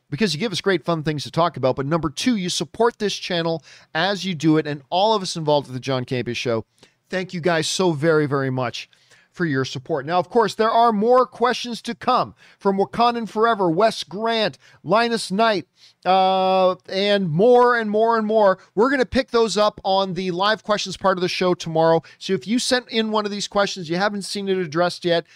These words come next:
like I said, we did fall behind because that one day that YouTube went out on us and we just couldn't even do any of them that day. So we have fallen a bit behind. So, but if you haven't heard yours get asked yet, tune in tomorrow.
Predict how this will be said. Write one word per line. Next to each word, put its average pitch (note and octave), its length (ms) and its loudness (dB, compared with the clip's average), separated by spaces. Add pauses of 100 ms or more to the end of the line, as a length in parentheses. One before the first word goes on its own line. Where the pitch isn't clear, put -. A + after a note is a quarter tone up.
(120)
like F#3 160 0
I F#3+ 40 2
said, F#3 200 0
we E3+ 140 -4
did G3 180 0
fall F#3+ 240 2
behind E3 460 -2
because D#3 360 -4 (440)
that E3 200 2
one E3+ 260 0
day E3 180 4
that D3+ 180 0
YouTube D3+ 440 -6
went C#3+ 180 -2
out C#3+ 160 0
on C3+ 180 0
us B2+ 220 -4
and C#3 160 -6
we C3+ 80 -2
just C3+ 280 -10 (340)
couldn't F#3 200 -2
even E3 160 -4
do D3+ 180 -2
any E3+ 260 0
of C#3 60 0
them C3 120 -2
that B2 240 -4
day. A#2 240 -4 (180)
So - 140 -6
we G3+ 140 0
have A3+ 240 0
fallen F#3+ 260 2
a - 20 -2
bit D#3 160 -4
behind. D3 300 -4
So, - 120 -18
but E3 140 -6
if E3 80 -8
you F3 120 -4
haven't C4 260 -2
heard A#3+ 160 -4
yours A3 220 -6
get G3+ 160 -4
asked F3 280 -4
yet, E3+ 200 0 (180)
tune G#3+ 220 0
in G3+ 100 0
tomorrow. E3+ 460 -2